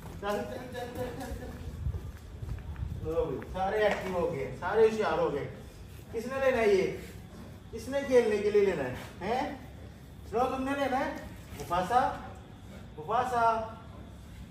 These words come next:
किसको दे पहले? सबसे पहले देते हैं हम टाइकोन को।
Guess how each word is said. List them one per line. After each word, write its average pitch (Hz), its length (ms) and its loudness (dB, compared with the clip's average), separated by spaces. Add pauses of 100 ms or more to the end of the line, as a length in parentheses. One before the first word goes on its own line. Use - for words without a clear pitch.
(120)
किसको 262 280 0
दे 247 140 10
पहले? 170 260 6 (800)
सबसे 247 320 6
पहले 226 320 2
देते 190 340 2
हैं 202 180 4
हम 208 360 -2 (1200)
टाइकोन 220 420 4
को। 175 280 0